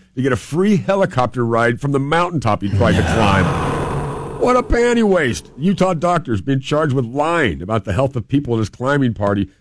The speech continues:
so he could get a free helicopter ride from the peak of the tallest mountain in North America. <laughs> Little wussy Doctor Jason Lance was attempting to climb the twenty thousand foot Alaskan peak Denali with a group of climbers. At one point, Lance and his group gave up on the climb and began to descend,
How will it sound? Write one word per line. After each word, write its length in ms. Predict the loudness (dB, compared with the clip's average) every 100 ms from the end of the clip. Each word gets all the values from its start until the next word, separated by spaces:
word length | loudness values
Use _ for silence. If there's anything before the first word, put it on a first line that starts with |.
| _
so 120 | -2
he 60 | 0
could 140 | 2
get 100 | 0
a 40 | 0
free 260 | 0 0
helicopter 520 | 2 0 0 -2 -2
ride 260 | 0 0 0
from 100 | -2
the 60 | -6
peak 280 | 0 0 0
of 60 |
the 80 | -6
tallest 400 | -4 0 0 -2
mountain 320 | -2 -2 -2
in 40 | 0
North 200 | 0 0
America. 500 | 0 0 0 -4 -12 -12 -4
<laughs> 420 | -4 -4 -8 -6
Little 320 | -2 2 4
wussy 400 | 4 2 2 0
Doctor 300 | 0 0 -2
Jason 460 | -2 0 0 0 -2
Lance 500 | 0 2 2 -2 -10 -20 -12
was 100 | -6
attempting 320 | -2 -2 -2
to 60 | -8
climb 360 | -4 0 0 0
the 80 |
twenty 260 | -4 -2 -4
thousand 380 | -2 -2 -2 -4
foot 240 | -6 -6
Alaskan 520 | -2 0 -2 -2 -6
peak 360 | -2 0 -2 -2
Denali 500 | -2 0 0 0 -4 -10 -20 -20
with 80 | -8
a 60 | -2
group 220 | -2 -4
of 100 | -8
climbers. 480 | -2 0 2 0 -6 -16 -20 -6
At 140 | -4 0
one 220 | 0 0
point, 300 | 0 -4 -8 -12
Lance 340 | -2 -2 -2
and 80 | -2
his 120 | -2
group 280 | 0 -2 0
gave 220 | 0 2
up 180 | 0 0
on 100 | -2
the 80 | -2
climb 240 | 0 0
and 100 | 2
began 300 | 0 0 0
to 60 | -2
descend, 540 | -6 -4 0 2 0